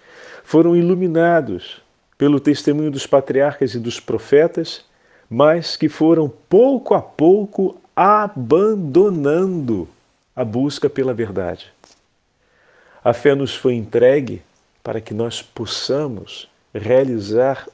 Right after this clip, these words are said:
um ato de comunhão, um ato de adesão a Deus.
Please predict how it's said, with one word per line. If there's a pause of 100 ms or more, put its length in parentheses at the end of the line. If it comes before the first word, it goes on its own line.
(100)
um
ato
de
comunhão,
um
ato
de
adesão
a
Deus.